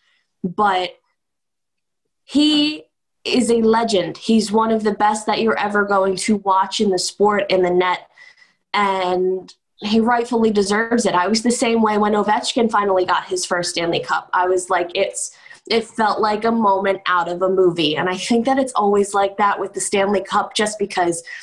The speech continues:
the ceremony and passing it off from player to player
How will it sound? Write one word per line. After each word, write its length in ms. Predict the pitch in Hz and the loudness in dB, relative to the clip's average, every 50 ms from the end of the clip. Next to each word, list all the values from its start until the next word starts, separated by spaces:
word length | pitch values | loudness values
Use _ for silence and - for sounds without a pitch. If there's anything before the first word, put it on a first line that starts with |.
| - - - | -18 -8 -4
the 60 | - 226 | -2 -2
ceremony 720 | 220 - - 240 226 226 220 220 220 202 202 202 202 196 196 | -2 0 -2 0 0 2 2 2 2 2 2 2 2 2 2
and 160 | 185 180 180 | 0 0 -2
passing 460 | - - 202 190 190 190 - 208 190 | -2 -2 0 0 0 0 -2 -2 0
it 80 | 185 180 | 0 2
off 260 | 180 180 175 175 - | 2 2 0 0 -2
from 160 | - 180 180 | -4 -4 -4
player 360 | 180 180 202 190 185 185 180 | -2 0 0 2 2 0 -2
to 140 | 180 - 175 | -4 -6 -12
player 520 | - - 196 180 180 180 180 175 180 180 | -6 -2 0 0 2 2 0 0 -2 -4